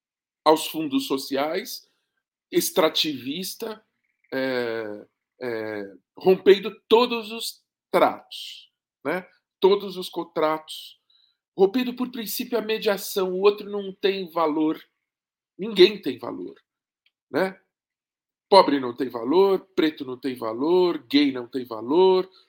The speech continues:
professor não tem valor, é, é, é, é, pessoas de esquerda não têm valor, até tucanos não têm valor,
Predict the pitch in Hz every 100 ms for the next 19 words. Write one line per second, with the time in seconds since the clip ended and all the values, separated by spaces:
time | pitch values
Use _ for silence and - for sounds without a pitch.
0 | _ 165 156 139 - 139 113 117 131 120
1 | 104 110 147 185 185 185 185 _ _ _
2 | - 120 120 117 113 110 107 107 120 117
3 | 110 107 104 101 98 95 95 _ _ _
4 | _ _ - 123 107 104 101 95 95 92
5 | 95 - - _ _ - 95 110 147 139
6 | 170 156 151 131 - 139 - 117 113 120
7 | 117 107 110 156 190 196 190 _ - -
8 | 269 269 277 - - 202 220 160 147 139
9 | 147 135 127 120 151